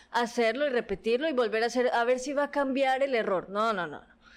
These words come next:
Si no te está funcionando, no te está funcionando, cambia tu estrategia, busca algo, cos-, una cosa nueva, como tú decías,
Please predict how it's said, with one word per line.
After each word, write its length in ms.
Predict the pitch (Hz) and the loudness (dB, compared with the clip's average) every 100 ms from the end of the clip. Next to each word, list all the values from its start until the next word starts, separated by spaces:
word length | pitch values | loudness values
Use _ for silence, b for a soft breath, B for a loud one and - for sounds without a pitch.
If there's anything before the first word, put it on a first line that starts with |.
| B | B
Si 180 | - 214 | -2 2
no 180 | 233 285 | 2 2
te 80 | |
está 220 | 415 392 359 | 0 0 0
funcionando, 560 | 381 330 294 302 330 | 0 0 0 0 0
no 280 | 247 233 233 | 0 0 0
te 80 | 277 | -2
está 180 | 277 294 | -2 -2
funcionando, 600 | 330 339 320 311 320 - | -2 0 0 0 -4 -4
cambia 400 | 254 226 233 277 | -2 0 0 -2
tu 80 | 330 | -2
estrategia, 640 | 320 330 330 320 294 320 285 | -4 -4 -2 -2 0 -2 -2
busca 560 | 220 220 220 214 247 | -4 -2 -2 0 0
algo, 260 | 262 277 269 | 0 -2 -4
cos-, 220 | 285 269 | -8 -8
una 360 | 247 247 254 254 | -6 -2 -2 -2
cosa 180 | 254 285 | -4 -2
nueva, 400 | 294 262 269 - B B | 0 2 0 -4 B B
como 200 | 214 202 | -8 0
tú 100 | 233 | 2
decías, 460 | 233 285 262 190 | 2 0 -2 -2